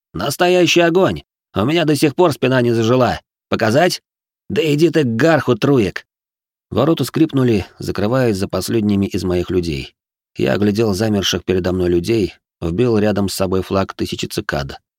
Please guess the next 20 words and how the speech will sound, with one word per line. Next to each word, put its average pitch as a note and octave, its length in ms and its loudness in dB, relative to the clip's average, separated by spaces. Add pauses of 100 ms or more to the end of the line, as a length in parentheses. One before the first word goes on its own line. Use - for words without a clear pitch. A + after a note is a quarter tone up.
(240)
Кое-кто A#2+ 360 2
поморщился A2 600 0
от G2 120 0
заполнившего G#2 720 0
всё F#2+ 320 -2
резкого F#2 400 -2
звука. F2 420 -6 (380)
Я A#2+ 160 -2
же F#2+ 140 -2
громко, G#2 360 0
не E2+ 120 0
опасаясь, F#2+ 520 -2
что - 200 -6
меня F2+ 240 0
сумеет F2+ 360 -2
услышать F2+ 380 -2
кто-то F2+ 240 -4
из F2 100 0
чужих, G2+ 340 -2
сказал: F#2+ 460 -6